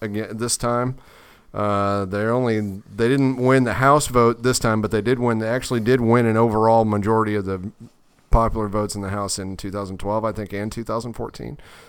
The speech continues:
This was the first year they didn't in a while. So obviously there are a lot of Democrats out there. Uh, this to me seems like more of a leadership problem than anything else. And then they turn around, they reelected Nancy Pelosi again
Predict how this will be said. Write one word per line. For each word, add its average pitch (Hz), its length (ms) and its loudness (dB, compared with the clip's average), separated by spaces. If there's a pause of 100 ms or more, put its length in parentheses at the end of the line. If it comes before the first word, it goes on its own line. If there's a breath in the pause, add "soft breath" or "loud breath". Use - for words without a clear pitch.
(120)
This 104 160 -6
was 98 120 -8
the 98 60 -6
first 107 260 0
year 101 80 -4
they 95 120 -4
didn't 107 360 -4
in 117 100 -8
a 95 80 -2
while. 92 340 -2
So 101 400 0 (300 loud breath)
obviously 135 480 2
there 113 220 4
are - 20 2
a 101 80 2
lot 107 220 2
of 98 80 -4
Democrats 98 560 -4
out 180 220 -8
there. 110 300 -6 (480 soft breath)
Uh, 95 600 2
this 95 340 -4 (220)
to 117 100 -2
me 101 240 4
seems 101 320 -2
like 95 260 -4
more 107 240 -6
of 90 80 -6
a 92 40 -8
leadership 120 420 -4
problem 98 400 -2
than 95 140 0
anything 98 340 -2
else. 135 380 0 (360 loud breath)
And 247 140 -2
then 226 120 4
they 208 120 6
turn 131 200 8
around, 123 200 10
they 120 80 6
reelected 110 580 4
Nancy 139 520 -2
Pelosi 147 880 0
again 127 680 0